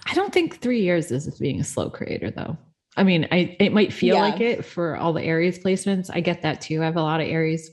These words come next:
Speaker 1: placements. Um, <laughs> it's like, it's sometimes, but three, I think that's like, that's good.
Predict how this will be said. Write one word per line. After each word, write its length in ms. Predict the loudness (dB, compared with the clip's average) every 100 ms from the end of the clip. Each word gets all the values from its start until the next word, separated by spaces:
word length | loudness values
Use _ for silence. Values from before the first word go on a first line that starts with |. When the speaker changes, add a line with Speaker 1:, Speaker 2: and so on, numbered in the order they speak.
| -4
Speaker 1:
placements. 500 | -2 0 -2 -4 -10 -20 -20 -20 -20 -6
Um, 380 | -2 0 0 -2 -8 _ _
<laughs> 360 | _ _ _ 0
it's 1000 | 0 2 0 0 0 -2 2 2 2 -2
like, 280 | -6 -8 -12 -12 -12 -12 -14 -12 -2
it's 260 | -2 0 -12 _ _
sometimes, 460 | 0 2 2 2 0 0
but 240 | 0 2
three, 340 | 2 4 2 0
I 40 |
think 340 | 0 2 2 -2
that's 280 | -10 -6
like, 340 | -2 -2 -6 -18 _ _ _ _ _ _ _
that's 220 | -2 0
good. 480 | 0 2 4 2 -2